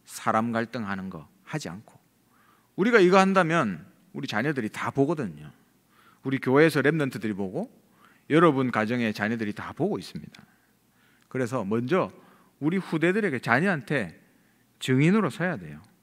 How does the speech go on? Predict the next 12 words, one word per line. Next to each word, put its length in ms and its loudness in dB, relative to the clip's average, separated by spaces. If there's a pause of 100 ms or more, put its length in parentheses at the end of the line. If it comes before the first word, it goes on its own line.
(320)
"아, 500 -2 (200)
그래. 340 -6 (1000)
우리 220 -2
엄마, 260 2
아빠는 500 -6
진짜 280 -2
복음만 440 4
하는데 640 -4 (300)
하나님이 480 -2
다 160 -12
되게 220 -8
하시는구나." 680 -12